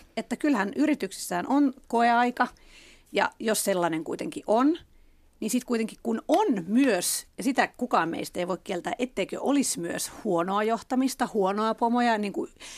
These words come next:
ylimääräistä vallankäyttöä, jossa tavallaan tällainen huono pomo, joita me ei edes tunneta sellaisia tietenkään me, mutta niin kuin voi kuitenkin käyttää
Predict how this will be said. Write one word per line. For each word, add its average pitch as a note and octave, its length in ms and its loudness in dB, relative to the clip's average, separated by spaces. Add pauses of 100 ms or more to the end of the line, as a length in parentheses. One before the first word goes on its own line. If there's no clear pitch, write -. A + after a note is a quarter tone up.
(140)
ylimääräistä F3+ 520 0
vallankäyttöä, A3 720 0 (300)
jossa B3 440 2 (140)
tavallaan A3+ 560 4 (100)
tällainen A3+ 520 2
huono A#3 300 6
pomo, D#3+ 300 -2
joita F3 280 0
me F#3 140 0
ei F#3+ 80 0
edes F#3+ 200 -4
tunneta C4+ 360 2
sellaisia - 440 -8
tietenkään F#3 460 -6
me, B3+ 180 2 (200)
mutta - 240 2
niin F3+ 200 -4
kuin G3 180 0 (100)
voi A#3 180 4
kuitenkin A#3 380 -2
käyttää - 420 2